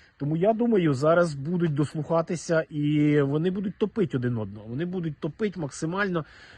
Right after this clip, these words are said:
І я думаю, що ми зможемо, е, витягти з цього максимум, максимум. Але для цього не потрібно мовчати, друзі. Потрібно чавити, чавити, чавити,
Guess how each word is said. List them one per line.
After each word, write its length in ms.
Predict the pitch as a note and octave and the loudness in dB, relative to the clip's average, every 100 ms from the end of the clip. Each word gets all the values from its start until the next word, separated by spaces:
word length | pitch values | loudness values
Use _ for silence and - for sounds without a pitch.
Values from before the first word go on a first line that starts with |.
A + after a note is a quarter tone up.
| - | 4
І 80 | |
я 140 | D3+ F3 | 6 6
думаю, 340 | F3+ F3 E3 | 4 2 2
що 220 | - E3+ | 2 0
ми 200 | E3 F#3+ | 0 2
зможемо, 580 | F3 E3 F#3 E3+ E3 D3 C3+ - - - - | 0 0 0 2 0 0 -6 -16 -20 -20 -8
е, 380 | C#3 C#3 C#3 C3+ | -2 2 4 4
витягти 540 | C3 F#3+ F3+ - E3+ | 4 2 2 -2 -2
з 80 | D3+ | -4
цього 340 | - F3+ D3+ | 0 2 4
максимум, 580 | C#3+ E3+ E3+ - A2+ F#2+ F2+ _ _ _ | 4 4 4 0 -8 -8 -14 _ _ _
максимум. 600 | A2+ D3+ F3 - C3 A2+ C#3+ | 0 4 4 2 -4 -4 -2
Але 220 | D#3 F3 | 2 2
для 160 | D#3 | 2
цього 320 | D3+ - A3 E3 | 0 0 0 2
не 120 | C3 | 0
потрібно 420 | C#3 D#3 E3+ D#3 | -2 -2 -2 0
мовчати, 420 | C#3 B2 A#2+ G#2+ | -2 -2 -2 -2
друзі. 320 | G2+ G2 F2+ E2+ | -6 -10 -12 -12
Потрібно 540 | A#2+ - F3+ F3 D3+ A#2 A#2+ _ _ _ | -12 -8 -6 -2 -2 -2 -8 _ _ _
чавити, 540 | - C3+ D3+ G3+ F3+ | -2 0 2 0 -2
чавити, 460 | - C#3+ D#3+ E3 D3 | -6 -2 -2 -2 -4
чавити, 460 | - D3 D3 A#2 | -4 -2 -2 -4